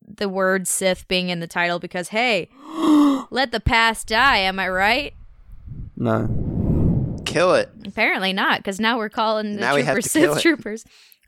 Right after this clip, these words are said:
Speaker 1: Unless, of course, they could very well be, if Palpy's coming back, Palpy's
Speaker 3: Mm-hmm.
Speaker 1: minions, his trooper minions,
Speaker 3: I'm willing
Speaker 1: so.
Speaker 3: to bet they're not Kylo's.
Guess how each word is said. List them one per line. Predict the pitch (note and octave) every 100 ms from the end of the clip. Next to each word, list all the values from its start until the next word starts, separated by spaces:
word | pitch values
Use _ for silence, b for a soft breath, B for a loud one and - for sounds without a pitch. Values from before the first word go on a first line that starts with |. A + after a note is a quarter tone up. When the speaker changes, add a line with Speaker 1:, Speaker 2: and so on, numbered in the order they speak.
| -
Speaker 1:
Unless, | B3 C4+ D4 C#4 - -
of | B3+
course, | - A3+ G#3+ G#3+ - - - _ _ _ _
they | A#3
could | A#3+ D#4 A#3+
very | B3 B3 C4
well | B3 G#3+ G#3 G#3
be, | F#3+ F#3+ F3+ F3+ F#3 A3 _
if | - F#3+
Palpy's | - G#3 G3+ G#3 F#3
coming | - E3+ F3
back, | D#3+ D3+ D3 - _ _ _ _
Palpy's | - G3 F#3+ F#3+ F3 - - _ _ _ _ -
Speaker 3:
Mm-hmm. | C3 A#2+
Speaker 1:
minions, | C#3+ G3 F#3 F3 F3+ F#3 - - _
his | - F3+
trooper | - F#3 F3+
minions, | F3+ E3+ E3+ E3+
Speaker 3:
I'm | F3 D#3+
willing | E3 E3+
Speaker 1:
so. | E3
Speaker 3:
to | -
bet | G#2
they're | -
not | G2 F#2+ -
Kylo's. | - C#2+ C2 G1+ - -